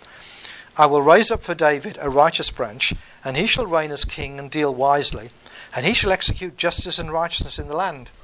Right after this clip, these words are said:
That's what David did. One of the neatest things that's ever said about David is he ga-, is he paid attention to justice and righteousness. "In his days, Judah will be saved and Israel will live in safety." So there's a future,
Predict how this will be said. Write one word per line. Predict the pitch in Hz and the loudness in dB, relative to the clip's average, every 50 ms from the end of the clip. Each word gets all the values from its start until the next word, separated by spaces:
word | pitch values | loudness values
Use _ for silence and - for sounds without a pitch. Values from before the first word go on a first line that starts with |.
| - | -8
That's | - 156 - - | -6 -4 -4 -4
what | 190 156 | 0 4
David | 175 208 226 180 156 - | 4 4 4 4 0 -4
did. | 135 127 - - - | -6 -6 -8 -8 -4
One | 151 156 160 | -2 -2 -2
of | |
the | 151 151 | 0 -2
neatest | 165 180 175 175 143 - | -2 -2 -2 -2 -2 -2
things | - 165 156 139 | -2 -4 -4 0
that's | - 160 | 0 0
ever | 160 151 | 0 2
said | - 175 160 | 2 2 4
about | 156 156 147 135 117 | 4 4 2 4 4
David | 156 160 151 123 117 - - - - - - | 4 4 4 0 -4 -10 -14 -20 -20 -10 -6
is | 143 127 123 | -6 -4 0
he | |
ga-, | - 143 - - | 0 0 0 -2
is | 151 135 | -6 -10
he | 131 135 | -10 -8
paid | - - 151 143 | -6 -6 -6 -6
attention | - - - 151 139 - - 135 | -6 -10 -10 -10 -10 -10 -10 -10
to | 127 | -4
justice | 127 147 139 - 143 123 131 | -2 -2 -2 0 -2 -4 -4
and | 131 131 | -2 0
righteousness. | 143 147 - - - 113 107 - - - - _ - - - - - - - - - - - - - - - - - - - - - - - - - | 0 0 0 -2 -2 -2 -2 -2 -2 -6 -12 _ -20 -20 -20 -20 -20 -20 -20 -20 -20 -20 -20 -20 -20 -20 -16 -14 -14 -14 -14 -16 -16 -16 -14 -4 -2
"In | 160 143 | 0 4
his | 170 294 320 - | 6 6 6 6
days, | - 185 147 135 147 160 - - - - - - | 6 4 4 4 2 0 -2 -2 -4 -12 -6 -2
Judah | - - 208 233 233 254 | 0 2 2 2 2 2
will | 233 247 233 | 2 2 2
be | 226 208 | 4 4
saved | - - 170 139 139 143 139 156 | 4 4 2 -2 -6 -8 -8 -6
and | 156 165 | -4 -2
Israel | 185 175 - 196 180 175 | -2 0 0 0 0 0
will | 170 160 165 | 0 -2 -4
live | 160 165 151 | -6 -6 -8
in | 156 151 | -6 -6
safety." | - - 160 131 117 - - 147 160 180 - - - - - - - - - - | -2 -2 0 -2 -2 -4 -6 -6 -6 -8 -10 -16 -20 -20 -20 -20 -20 -20 -8 -2
So | - - 170 160 | 2 4 4 6
there's | 151 165 147 170 | 6 6 4 4
a | 156 | 4
future, | - - 190 208 220 - - - 160 156 151 - | 2 0 0 0 2 4 6 6 6 6 6 2